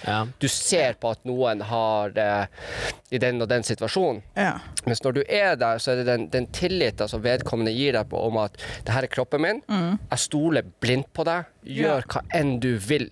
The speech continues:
Speaker 3: Mm.
Speaker 2: for meg", ikke
Speaker 3: Mm.
Speaker 2: sant?
Speaker 3: Mm.
Speaker 2: Og når de gir seg hundre og ti prosent overfor deg, hvor du kan gjøre hva faen du ønsker,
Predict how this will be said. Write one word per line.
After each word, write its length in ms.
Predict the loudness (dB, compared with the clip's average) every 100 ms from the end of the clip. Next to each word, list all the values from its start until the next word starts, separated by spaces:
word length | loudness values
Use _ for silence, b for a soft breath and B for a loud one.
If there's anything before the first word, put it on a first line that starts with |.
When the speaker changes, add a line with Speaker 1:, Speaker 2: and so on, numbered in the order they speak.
| -4
Speaker 3:
Mm. 200 | -2 0
Speaker 2:
for 100 | 0
meg", 200 | -2 -4 -2
ikke 140 | -2
Speaker 3:
Mm. 60 | 0
Speaker 2:
sant? 240 | -2 -4 -2
Speaker 3:
Mm. 340 | 0 0 -2
Speaker 2:
Og 60 | 0
når 80 | 0
de 220 | 2 0 -2
gir 180 | -2 0
seg 160 | -2 -4 -6 -2
hundre 420 | 0 0 2 0
og 80 | 0
ti 200 | -2 -2
prosent 360 | -2 -2 -2 0
overfor 280 | -2 0 -2
deg, 140 | 0
hvor 140 | -4
du 300 | 0 2 2 -2 B B B B
kan 100 | -2
gjøre 220 | 2 2 0
hva 140 | -6
faen 440 | -6 -2 0 0 0
du 80 |
ønsker, 420 | 0 0 0 -2